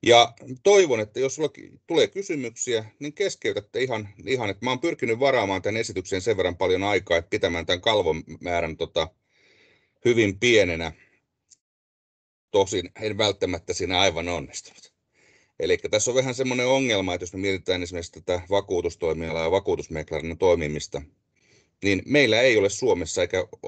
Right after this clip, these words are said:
Euroopastakaan, kun löydy muutama yliopisto, missä voi lukea loppututkinnon suoraan riskienhallinnasta.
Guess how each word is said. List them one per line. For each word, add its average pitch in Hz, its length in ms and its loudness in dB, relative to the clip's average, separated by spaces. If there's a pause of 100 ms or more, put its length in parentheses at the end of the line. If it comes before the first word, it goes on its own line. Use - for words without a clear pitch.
(120)
Euroopastakaan, 87 640 2
kun 98 160 0
löydy 104 200 4
muutama 101 500 0
yliopisto, 78 680 0 (400)
missä 127 300 2
voi 101 160 6
lukea 80 360 2
loppututkinnon 78 680 -2
suoraan 73 540 -4
riskienhallinnasta. - 760 -8